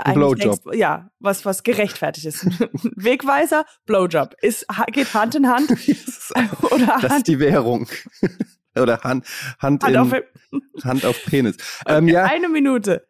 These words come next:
Speaker 2: Das
Speaker 1: Das hat
Speaker 2: ist
Speaker 1: genau,
Speaker 2: schon mal
Speaker 1: ja, aber ich weiß, was du meinst. Ich hab das zum Beispiel ganz häufig, ähm, wenn ich jemanden die Tür aufhalte,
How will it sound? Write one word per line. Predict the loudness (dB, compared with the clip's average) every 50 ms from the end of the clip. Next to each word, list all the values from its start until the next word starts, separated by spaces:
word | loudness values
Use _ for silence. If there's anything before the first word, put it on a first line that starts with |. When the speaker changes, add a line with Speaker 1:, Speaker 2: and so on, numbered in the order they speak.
| _ _
Speaker 2:
Das | -2 0 0 2 2
Speaker 1:
Das |
hat | 0 -2 -2
Speaker 2:
ist | -2
Speaker 1:
genau, | 0 0 0
Speaker 2:
schon | 0 -4
mal | -8 _ _ -10 -4 0 2
Speaker 1:
ja, | 2 2 0 0
aber | -2 0 2 2 0 0 0 0
ich | -2 -2 0 0
weiß, | 0 0 0
was | 0 -4 -4
du | -2
meinst. | -2 0 0 0
Ich | -2 -2 -2
hab | -2 -2
das | -2 -4 -4
zum | -2 0
Beispiel | 0 0 0 0 0 2 2 4 2 0 -2
ganz | -2 0 0 0 0 -2 -2 0
häufig, | 2 2 2 2 0 -2 -2 -2 -4 -10 -8
ähm, | -2 0 2 2 2 2 0 -4 -6 -10 _ _ _ _ -2
wenn | -2 0
ich | 2
jemanden | 2 2 2 2
die | 2 0
Tür | -2 0 2 2 2 2
aufhalte, | 0 -2 -2 -4 -4 -4 -2 -2 -2 -2 -2 -2 -2 -2